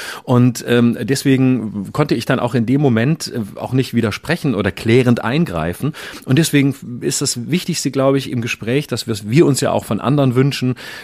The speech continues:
ähm, dass wir das selbst pflegen, indem wir offen sind und sagen, „Hey, da guck, ähm, so haben wir uns, so haben wir uns vertan, d-, hier haben wir das gesagt und heute korrigieren wir das nach bestem Wissen und Gewissen.“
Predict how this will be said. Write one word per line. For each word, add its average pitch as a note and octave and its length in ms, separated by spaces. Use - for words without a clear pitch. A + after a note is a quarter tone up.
ähm, A#2 180
dass B2 160
wir - 80
das D3 140
selbst - 360
pflegen, A2+ 460
indem G2 240
wir G2+ 300
offen C3+ 300
sind A#2+ 240
und A2 160
sagen, G#2 240
„Hey, A2+ 260
da B2 120
guck, - 360
ähm, A#2+ 420
so B2+ 200
haben C#3 100
wir B2+ 80
uns, A#2 160
so C#3 160
haben D#3 100
wir C3+ 60
uns B2 140
vertan, D#3 580
d-, B2+ 220
hier C#3 240
haben C3+ 100
wir B2+ 140
das D#3 180
gesagt B2+ 400
und A#2 160
heute A#2+ 240
korrigieren A#2 460
wir A2+ 80
das A2+ 180
nach G#2 220
bestem A#2+ 400
Wissen A#2+ 200
und F#2+ 140
Gewissen.“ G#2+ 400